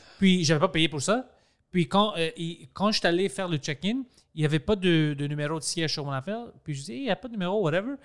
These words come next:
Puis alors, j'attendais, j'étais les derniers de rentrer dans l'avion parce que j'avais rien. Alors, je savais pas. Puis la madame dit, « OK, t'es là, je vois. » Je rentre.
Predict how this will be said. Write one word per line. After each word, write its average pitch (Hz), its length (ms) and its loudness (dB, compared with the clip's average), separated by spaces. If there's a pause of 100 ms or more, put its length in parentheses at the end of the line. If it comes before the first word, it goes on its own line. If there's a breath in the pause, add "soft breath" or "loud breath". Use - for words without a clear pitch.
(240 soft breath)
Puis 196 140 -8
alors, 170 220 2
j'attendais, 170 400 0
j'étais 180 160 -2
les 151 120 0
derniers 170 340 -2 (380)
de 139 80 -4
rentrer 139 300 -4
dans 156 120 -2
l'avion 139 280 -2
parce 185 160 0
que 160 100 0
j'avais 147 200 -2
rien. 160 260 -2 (120)
Alors, 131 260 -4
je 123 80 -4
savais 131 200 -6
pas. 190 180 -8 (280 soft breath)
Puis 156 100 -4
la 151 60 2
madame 156 220 2
dit, « 175 160 0
OK, 202 280 -8
t'es 156 120 -8
là, 202 180 0
je 151 120 -6
vois. » 190 340 -4 (400)
Je 139 120 -2
rentre. 202 460 -2